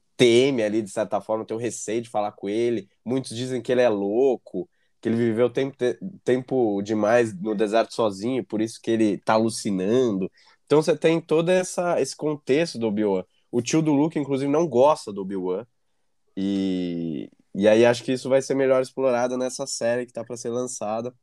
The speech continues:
propriamente da personagem. Mas, e aí depois você tem todo o arco do Obi-Wan no filme quatro, que é aquele negócio de você se transformar num fantasma,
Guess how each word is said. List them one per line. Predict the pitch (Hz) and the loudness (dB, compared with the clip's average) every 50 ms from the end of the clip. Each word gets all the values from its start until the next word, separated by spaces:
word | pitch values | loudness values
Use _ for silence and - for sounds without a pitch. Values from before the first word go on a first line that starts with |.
| _ _ _ _ _ _ _ _ _ _ _ _ | _ _ _ _ _ _ _ _ _ _ _ _
propriamente | - 113 110 - 110 107 110 110 113 | -2 -2 0 0 0 -2 -2 -4 -4
da | 113 113 | -4 -4
personagem. | - 131 113 117 - 143 147 156 147 143 127 104 90 82 _ _ _ - _ _ _ _ _ _ _ _ _ | -4 -6 -8 -6 -6 -4 -2 0 0 0 0 -2 -4 -8 _ _ _ -20 _ _ _ _ _ _ _ _ _
Mas, | - 98 98 101 104 107 107 107 101 101 98 98 98 95 - - - - - | -6 -4 -2 0 0 0 0 -2 -2 -2 -2 -2 -4 -6 -8 -12 -14 -16 -12
e | - 104 110 | -4 0 2
aí | 117 131 | 2 4
depois | 135 147 143 - - 156 156 156 | 2 0 -2 -2 -4 -4 -4 -4
você | 175 165 - 175 | -8 -8 -8 -8
tem | 170 277 277 269 | -6 -6 -6 -6
todo | - - 160 160 165 180 185 | -4 -2 -2 -2 0 0 2
o | 151 | 2
arco | 131 139 160 175 - - 139 | 4 4 2 2 0 -6 -10
do | 120 110 | -8 -8
Obi-Wan | 110 107 107 107 107 107 | -6 -6 -6 -6 -6 -6
no | 110 107 | -8 -8
filme | - - 113 110 120 131 | -10 -10 -8 -6 -6 -8
quatro, | 123 - 120 120 123 131 135 - - 147 139 | -6 -6 -4 -4 -4 -6 -6 -8 -12 -12 -10
que | - 151 | -8 -10
é | 139 | -10
aquele | - - 143 131 127 135 | -8 -4 -4 -2 -2 -2
negócio | 135 131 131 123 113 120 117 123 127 - - 123 | -2 -2 -2 -2 0 0 0 0 -2 -4 -10 -8
de | 120 127 | -6 -6
você | 127 123 123 127 - - 131 | -6 -4 -6 -8 -6 -8 -10
se | 120 - | -10 -6
transformar | - 123 127 - - 120 113 107 104 | -4 -4 -4 -2 -2 -2 -2 0 0
num | 107 110 113 | 0 -2 -2
fantasma, | - - 143 139 139 - 123 120 120 127 135 135 143 143 | 0 -2 -2 -2 0 -2 -4 -2 -2 -2 -4 -6 -8 -10